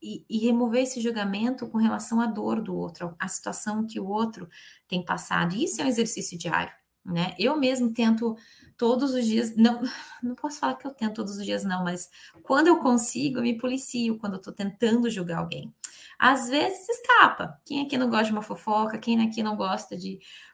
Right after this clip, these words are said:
comentar a vida alheia, não é mesmo? Mas, assim, eu confesso que quando o negócio pesa, eu, eu tento me policiar. Parece que vem aqui o mentor e fala, "Olha, você não tá preparando uma, a, um material pra apresentar lá pro pessoal do Café do Evangelho?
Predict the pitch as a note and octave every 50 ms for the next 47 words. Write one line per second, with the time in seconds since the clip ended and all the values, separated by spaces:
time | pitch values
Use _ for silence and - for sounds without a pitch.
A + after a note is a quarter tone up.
0 | _ - - A3 A3 G#3+ G3 A3 A3 A3 F#3+ F#3+ F#3 F#3 G3 F3+ E3+ E3+ E3+ E3+
1 | E3+ E3+ D#3+ D#3+ D#3 D#3 D#3+ D#3+ E3+ G3+ G#3+ G#3+ G3+ - - - - - - _
2 | - G3+ G#3 G#3+ A3+ B3 B3+ B3+ B3+ C#4 C#4 - C4 A#3+ A3 G3+ G3+ - A3 G#3+
3 | A3 A3 A3 A3 - - A3+ - - A3+ A#3+ B3 C4+ C4+ B3+ A#3 A3 G3+ - -
4 | - - _ - G3 F#3 G3+ A3+ B3+ B3 B3 A3 G#3 G3+ - - F#3+ F#3 G3 F#3+
5 | - A3 G3 G#3 A3+ - A#3 A3+ A3 A3 A3 G#3+ - - C4 G#3+ F#3 E3+ E3 -
6 | F3+ F3 F3 - - G#3 F#3+ G3+ G3 G3 F#3+ - - G#3 G3 F#3+ F#3 F#3 F#3 F#3
7 | F3+ - F#3 F#3 F#3+ - - F#3+ E3+ D#3 D3+ D3+ D3+ D3+ D#3 D#3+ D#3+ D#3+ D#3+ D#3
8 | D3+ C#3+ C#3+ - _ _ _ _ _ _ _ _ - - - F3+ F3+ F3+ F3+ F3
9 | - F#3+ - - G3+ - - F#3+ F#3 F#3 F#3 F#3 F3+ E3+ E3+ - - _ _ _
10 | _ - F#3+ F#3+ F#3 F3 E3+ E3+ E3+ E3+ E3+ - - - _ - - - - -
11 | - F#3 F3+ F3 E3+ E3+ - - _ _ _ _ - G#3 G#3 G#3 G#3 - A3 G3
12 | F#3+ F3 F3+ F#3+ F#3+ - G3 F3+ F#3+ F3+ F3+ F#3 F3+ F3+ F3+ F#3+ F#3 - - -
13 | F#3+ F#3 F#3 - - - F#3 - F3+ F3 F3 E3+ - F3+ - F3+ F3 E3+ E3+ E3+
14 | E3+ E3+ E3+ G3 F#3+ G3 G3+ F3+ D#3+ D3+